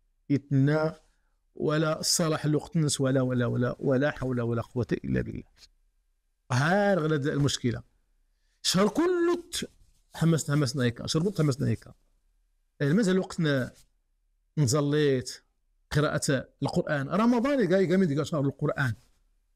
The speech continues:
يقا شهر، شهر القرآن جلسنا. بأن الشافعي رحمه الله، العلماء كلهم فهمتني، فهم المسألة. الشافعي أريد ختام القرآن في رمضان أربعة وخمسين تكليت. أربعة وخمسين.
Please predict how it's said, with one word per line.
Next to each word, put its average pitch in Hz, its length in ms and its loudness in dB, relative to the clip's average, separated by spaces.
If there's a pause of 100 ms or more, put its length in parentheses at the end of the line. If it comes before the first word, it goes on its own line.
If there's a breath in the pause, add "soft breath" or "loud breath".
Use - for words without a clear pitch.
(600)
يقا 175 180 2
شهر، 202 420 2
شهر 196 240 0
القرآن 165 500 0
جلسنا. 139 420 0 (440)
بأن 170 240 2
الشافعي 180 400 0
رحمه 160 240 0
الله، 156 140 2
العلماء 226 260 2
كلهم 254 600 2 (880)
فهمتني، 233 480 2
فهم 190 140 2
المسألة. 156 380 0
الشافعي 233 540 0 (280 loud breath)
أريد 185 200 0
ختام 294 480 -2
القرآن 220 360 -2
في 220 80 -4
رمضان 226 380 0
أربعة 143 220 0
وخمسين 180 400 2
تكليت. - 380 -4 (480)
أربعة 160 180 0
وخمسين. 190 560 0